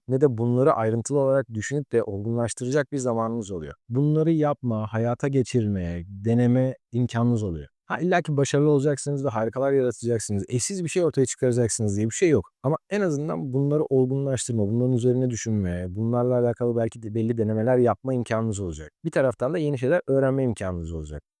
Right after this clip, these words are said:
Hatta bu yeni şeyler öğrenmeyi belki yeni projelerle de birlikte entegre bir şekilde de düşünebiliriz.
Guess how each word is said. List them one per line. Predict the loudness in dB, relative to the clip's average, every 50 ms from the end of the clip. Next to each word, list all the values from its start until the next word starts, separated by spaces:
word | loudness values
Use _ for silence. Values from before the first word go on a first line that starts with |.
| _ _
Hatta | -6 0 2 2 2 2
bu | 2 2 2 2
yeni | 0 0 0 0
şeyler | 2 2 4 4 4 4
öğrenmeyi | 4 4 6 6 4 4 2 0 0 -2 0 0
belki | 0 0 0 0 -2
yeni | -2 0 0 -2
projelerle | -4 -4 -2 -2 0 0 2 2 2 2 2 2 2 2 2 2
de | 2 2 0 0 -2
birlikte | -2 -2 -2 -4 -2 _ 0 0
entegre | 0 0 -2 -2 0 0 0 2 2 0 0
bir | 0
şekilde | -2 -4 -4 -4 -4 -4
de | -2 -4
düşünebiliriz. | -4 -4 -2 0 0 2 2 2 0 -2 -4 -6